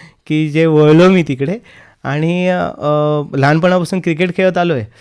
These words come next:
ॲथलेटिक्स म्हणजे मी असं झालं ना की एक, अ, इन्सिडन्स होतो ना लाईफमध्ये की आपण जातो आणि ती गोष्ट क्लिक होते, तसं ते झालं ॲथलेटिक्सचं. आणि प्रेम होतं ते क्रिकेटचं की लहानपणापासून क्रिकेट खेळत होतो. या दोन्ही गोष्टी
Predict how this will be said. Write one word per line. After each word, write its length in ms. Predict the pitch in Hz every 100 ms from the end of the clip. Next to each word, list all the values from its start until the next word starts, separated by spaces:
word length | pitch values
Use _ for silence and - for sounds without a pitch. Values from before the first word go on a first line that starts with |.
| -
ॲथलेटिक्स 440 | 120 - 185 226 214
म्हणजे 180 | 208
मी 120 | 214 214
असं 280 | 196 190
झालं 260 | 196 185 151
ना 120 | 147
की 380 | 160 175 170 165
एक, 240 | 135 143 160
अ, 280 | 143 131 123
इन्सिडन्स 540 | - 147 147 190 202 196
होतो 200 | 190 196
ना 80 | 165
लाईफमध्ये 520 | 135 127 143 135 107 _ _ -
की 80 |
आपण 300 | 135 120 147
जातो 580 | 117 117 113 143 135 139 _ _ _ _
आणि 280 | - 127 143
ती 280 | 139 151 143 - 143
गोष्ट 240 | 131 160 131
क्लिक 200 | 147 135
होते, 160 | 147 165 175
तसं 240 | 160 196 196
ते 80 | 196
झालं 380 | 175 151 180 240 -
ॲथलेटिक्सचं. 580 | 139 165 143 117 - 95 _ _ _ -
आणि 160 | 151
प्रेम 420 | 165 - 160 180 202
होतं 260 | 208 202 196
ते 80 | 208
क्रिकेटचं 640 | 202 180 185 156 - 180 - _ -
की 120 | 180
लहानपणापासून 720 | 165 170 175 180 180 180 202
क्रिकेट 440 | 202 196 170 175
खेळत 260 | - 135 117
होतो. 260 | 101 104 110 - - 107 - -
या 120 | 143
दोन्ही 340 | 156 151 160 196
गोष्टी 560 | 190 190 196 240 -